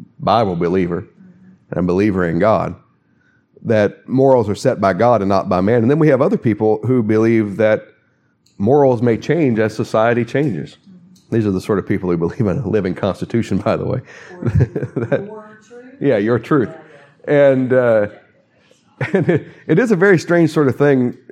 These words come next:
Speaker 1: I mean, most of them don't come right out and say this, but it's a strange sort of thing to, thing to think that what's moral today might not be moral ten years from now. They think that they are right because the, the, what is the expression that history is on their side?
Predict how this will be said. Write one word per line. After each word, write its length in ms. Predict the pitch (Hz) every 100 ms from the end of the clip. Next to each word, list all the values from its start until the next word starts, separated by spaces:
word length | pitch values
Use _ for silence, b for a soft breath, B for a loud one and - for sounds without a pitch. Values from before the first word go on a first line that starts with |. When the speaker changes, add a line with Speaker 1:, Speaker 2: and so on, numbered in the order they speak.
| -
Speaker 1:
I 40 |
mean, 160 | 127 127
most 240 | 175 196
of 80 | 123
them 100 | 107
don't 160 | 107
come 220 | 104 107 95
right 120 | 92
out 120 | 87
and 80 | 78
say 180 | 123 135
this, 160 | 98
but 120 | -
it's 120 | 98 101
a 40 |
strange 260 | - 151 208
sort 180 | 117
of 80 | 95
thing 180 | 113 110
to, 160 | 92 - _ _ -
thing 180 | 110
to 60 | 92
think 220 | 104 135
that 100 | 117
what's 220 | 98 101
moral 280 | 98 120 113
today 440 | - 87 104 120 104 B B B
might 220 | 107 113
not 180 | 107 101
be 100 | 104
moral 600 | 98 123 123 104 92 - _ _ _ _ -
ten 200 | 120 107
years 240 | 156 147
from 140 | 101
now. 240 | 90 82 - - _ b b b b b b _ -
They 180 | 120 127
think 280 | - 180
that 140 | 147 120
they 120 | 123
are 200 | 104 101
right 260 | 110 143 98
because 520 | 117 123 113 104 -
the, 100 | 110
the, 260 | 104 110 104
what 140 | 135 143
is 120 | 120
the 60 |
expression 480 | 123 - 127 113 117
that 300 | 107 107 -
history 480 | - 135 139 139 135
is 100 | 117
on 140 | 123 127
their 120 | 110
side? 400 | - 120 120